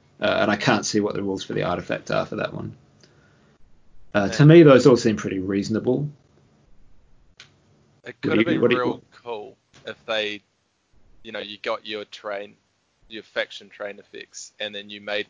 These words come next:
Speaker 2: everything else volcanic like that. Like, if you come up against an army that really wants C P or really wants arcane terrain, and you won the roll-off to pick the realm, well, you just don't fucking pick the realm where you can get arcane terrain or commanding, right?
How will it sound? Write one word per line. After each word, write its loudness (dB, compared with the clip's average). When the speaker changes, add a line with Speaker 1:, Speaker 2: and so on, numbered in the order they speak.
Speaker 2:
everything -20
else -16
volcanic -12
like -12
that. -12
Like, -8
if -12
you -10
come -6
up -2
against -16
an -20
army -8
that -10
really -10
wants -16
C -12
P -12
or -12
really -14
wants -16
arcane -10
terrain, -12
and -16
you -14
won -6
the -16
roll-off -4
to -20
pick -20
the -18
realm, -6
well, -8
you -14
just -16
don't -2
fucking -10
pick -20
the -20
realm 0
where -16
you -18
can -20
get -10
arcane -10
terrain -10
or -18
commanding, -16
right? -4